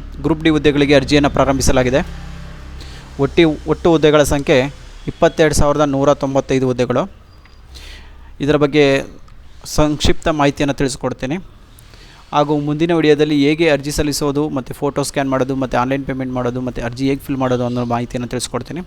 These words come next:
ಈ ವಿಡಿಯೋದಲ್ಲಿ ನೋಟಿಫಿಕೇಷನ್ ಬಗ್ಗೆ ಮಾಹಿತಿಯನ್ನು ತಿಳಿಸ್ಕೊಡ್ತೀನಿ. ಅರ್ಜಿ ಪ್ರಾರಂಭದ ದಿನಾಂಕ ಬಂದು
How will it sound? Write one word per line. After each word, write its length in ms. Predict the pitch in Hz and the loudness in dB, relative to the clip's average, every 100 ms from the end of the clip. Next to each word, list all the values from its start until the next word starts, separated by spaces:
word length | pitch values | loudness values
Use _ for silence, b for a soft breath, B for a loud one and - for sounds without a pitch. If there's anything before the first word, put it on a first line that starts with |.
| - B B B B | -14 B B B B
ಈ 120 | 156 | -4
ವಿಡಿಯೋದಲ್ಲಿ 420 | 175 160 147 156 | -2 2 2 2
ನೋಟಿಫಿಕೇಷನ್ 580 | 139 139 139 151 - 139 | 0 0 -2 -10 -8 -6
ಬಗ್ಗೆ 180 | 123 127 | -6 -6
ಮಾಹಿತಿಯನ್ನು 380 | 120 120 127 120 | -4 -6 -6 -8
ತಿಳಿಸ್ಕೊಡ್ತೀನಿ. 540 | 120 - - 117 139 180 - - - B B B B | -8 -8 -10 -8 -8 -10 -18 -20 -20 B B B B
ಅರ್ಜಿ 300 | 143 139 180 | -2 0 -2
ಪ್ರಾರಂಭದ 520 | - 151 143 151 147 | 0 2 2 0 -2
ದಿನಾಂಕ 380 | 131 131 135 135 | -4 -6 -8 -6
ಬಂದು 640 | 131 127 160 135 135 - | -6 -4 -4 -4 -6 -14